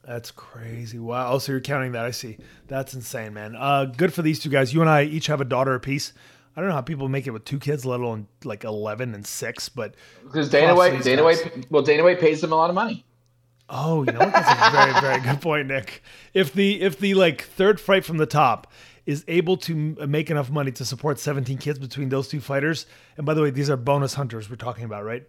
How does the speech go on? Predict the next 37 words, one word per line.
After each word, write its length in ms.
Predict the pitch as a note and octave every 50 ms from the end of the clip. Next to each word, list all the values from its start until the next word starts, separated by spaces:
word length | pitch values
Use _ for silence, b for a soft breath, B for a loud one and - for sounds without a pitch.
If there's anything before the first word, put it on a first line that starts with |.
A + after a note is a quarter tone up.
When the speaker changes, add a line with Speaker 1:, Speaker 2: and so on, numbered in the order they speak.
| _ -
Speaker 1:
Oliveira 500 | B2+ B2 A#2+ A#2 A#2+ A#2 B2 B2 A#2+ A#2+
and 120 | A#2 A#2
Niko 180 | A#2+ A#2 C3+ B2
Price. 300 | A#2 C3 B2 C3 B2+ - b b b b b b b
Um, 320 | D3+ C3+ C3+ C3+ B2+ C#3 -
if, 280 | - D#3+ A2 - - -
uh, 120 | E3+ E3 b b b b b b b b -
if, 260 | D3 D3 - - D#3
uh, 340 | D3 C#3+ C#3+ C#3+ C#3 D3+ - - _
if 160 | - D#3 D3 C3+
they 120 | D3+ D#3
can 120 | D3+ E3
do 120 | D#3 E3 F3+
it, 60 | E3+
you're 120 | C#3+ C#3+
right. 200 | D#3 F#3+ G3+ F#3
Dana 220 | D#3 C#3+ C3+ C#3 C#3+
White 200 | C#3+ D#3 D#3 -
pays 180 | C#3+ D3 D#3
that 180 | C#3 D3+ C3+ -
serious 680 | - - - D#3+ F#3+ A3+ B3+ B3+ B3+ B3+ B3+ A#3+ F3 D3+
dough. 420 | E3 F#3 D#3 C3 A2+ G2+ G2+ G#2+ - - _ b b b b b b b b -
Um, 300 | D3 D3 D#3 D#3 D#3 D3
what 220 | C#3 D3+ G#3 B3
else 220 | C4 B3+ - - F#3+
is 100 | E3 C#3+
worth 240 | D3 E3+ F3 E3+ -
discussing? 560 | D#3+ D3 - - - E3+ C#3+ - - E3+ D3+
We 80 | C#3+
already 160 | D#3 F3+ F#3 F#3
talked 240 | - E3+ D#3+ -
about 160 | D3 D#3 D3 A#2+
Jared 360 | - D3 D3 C#3+ D3 C3 A#2+
Gooden 260 | C3+ C#3+ C#3+ D3+ C#3+
versus 260 | C3+ C3+ B2 A#2 B2+
Joe 180 | A2+ A2 C#3 C3+
Solecki. 640 | C3 - - B2 B2 C3 C3 - C3 B2+ B2 A#2